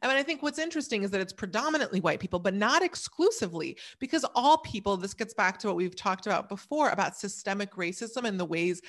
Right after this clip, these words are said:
that it's touched everyone in our society, and that people of color internalize this.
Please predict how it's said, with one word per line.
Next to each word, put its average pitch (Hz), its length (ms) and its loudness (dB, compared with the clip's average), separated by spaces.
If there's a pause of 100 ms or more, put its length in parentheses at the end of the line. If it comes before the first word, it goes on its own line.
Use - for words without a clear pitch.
(180)
that 208 100 0
it's 220 160 0
touched - 440 -6
everyone 196 520 2
in 165 160 -4
our 160 240 -2
society, 220 880 -4 (420)
and 202 300 0
that 196 140 0
people 254 300 -4
of 226 100 -4
color 214 360 0
internalize 208 800 -4
this. - 340 -10